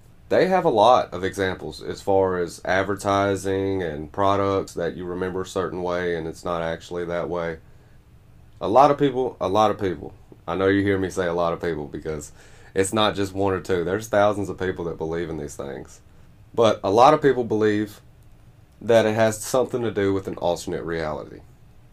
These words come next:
Parallel universe. Whoa. The next conspiracy theory that I'm gonna talk about is fucking crazy. The Denver International Airport.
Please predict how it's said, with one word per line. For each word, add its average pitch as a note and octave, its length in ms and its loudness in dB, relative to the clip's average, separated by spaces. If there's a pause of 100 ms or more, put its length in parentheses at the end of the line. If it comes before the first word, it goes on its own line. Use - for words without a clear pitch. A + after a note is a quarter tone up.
(140)
Parallel G#2 500 2
universe. F2 880 -4 (540)
Whoa. G2 500 0 (680)
The G#2+ 120 -2
next C3 260 4
conspiracy B2 580 2
theory G#2+ 360 4
that G2 100 2
I'm G#2 160 4
gonna G#2+ 140 2
talk G2+ 240 2
about F#2+ 440 2 (240)
is - 240 -8
fucking F2+ 440 -2
crazy. E2+ 540 -4 (1200)
The G#2+ 120 0
Denver B2+ 520 2 (360)
International G2 760 0
Airport. D#2+ 560 -6